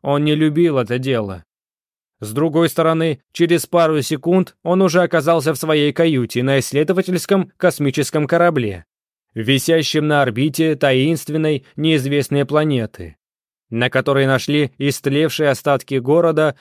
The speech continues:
возрастом более семисот миллионов лет. Это было веским аргументом терпеть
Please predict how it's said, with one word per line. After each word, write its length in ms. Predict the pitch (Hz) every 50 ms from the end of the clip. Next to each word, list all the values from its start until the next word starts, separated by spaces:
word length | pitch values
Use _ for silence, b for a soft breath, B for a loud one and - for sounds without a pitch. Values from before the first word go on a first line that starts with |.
| b b _ _ -
возрастом 760 | - 107 113 156 190 196 160 151 180 175 - - 180 165 156 147
более 300 | 160 170 175 175 170 160
семисот 680 | - - 180 175 165 156 135 - - 170 175 175 143 151
миллионов 640 | 151 151 147 147 147 147 143 143 139 139 131 -
лет. 400 | 139 135 127 120 104 87 _ - _ _ _ _ _ _ _ _ _ _ _ _ _ _ _ _ _ _ -
Это 320 | 139 139 147 135 156 147
было 260 | 147 156 160 160 151
веским 480 | 147 156 165 170 151 - - 160 156 160
аргументом 600 | 151 151 139 151 156 156 156 160 143 147 147 147
терпеть 760 | 135 - 151 139 135 135 - 151 160 170 170 151 - - _